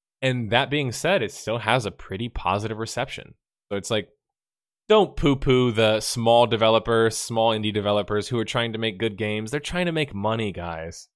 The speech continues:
Let's, like, let's support them, okay? If you want to, right? Otherwise, don't.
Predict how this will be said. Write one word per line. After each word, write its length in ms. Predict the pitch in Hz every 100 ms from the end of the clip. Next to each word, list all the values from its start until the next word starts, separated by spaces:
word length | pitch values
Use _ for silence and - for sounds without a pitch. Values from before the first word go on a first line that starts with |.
| _ _ -
Let's, 100 | 139
like, 180 | 120 127
let's 240 | 123 139 -
support 540 | 143 - 113 139 110
them, 280 | 104 87 80
okay? 400 | 87 - 104 113
If 100 | 104
you 100 | 110
want 300 | 90 98 107 -
to, 300 | 85 65 -
right? 300 | - 92 107 - _ _ _ _ -
Otherwise, 580 | 113 135 120 127 131 98
don't. 540 | 80 - 104 113 -